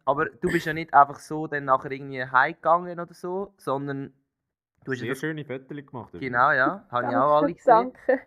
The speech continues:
Speaker 1: Du hast das Ganze aus einer anderen Perspektive können mitverfolgen. Ich glaube, man muss immer aus der Situation, wo man gerade ist, das Beste machen. Und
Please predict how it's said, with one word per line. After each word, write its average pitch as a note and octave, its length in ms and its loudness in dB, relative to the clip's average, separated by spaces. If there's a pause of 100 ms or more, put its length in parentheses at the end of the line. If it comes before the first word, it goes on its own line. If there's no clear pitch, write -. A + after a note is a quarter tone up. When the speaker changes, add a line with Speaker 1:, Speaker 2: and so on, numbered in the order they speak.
(260)
Speaker 1:
Du C#3+ 100 -2
hast D3 140 0
das D#4 40 4
Ganze D#3 340 2
aus C#3+ 100 -8
einer C3 120 0
anderen E3+ 400 0
Perspektive D3+ 720 -10
können C3 420 -6
mitverfolgen. D3+ 920 -8 (480)
Ich C3+ 160 -14
glaube, C3+ 540 4 (960)
man C3+ 120 -8
muss D3 140 -8
immer E3 200 -4
aus D3+ 120 -6
der C#3+ 100 -14
Situation, D3 540 -10
wo D3 80 -10
man C3+ 100 -10
gerade C3+ 180 -4
ist, D3 140 -10
das - 60 -20
Beste D3+ 360 -6
machen. C3+ 380 0
Und C#3 300 -12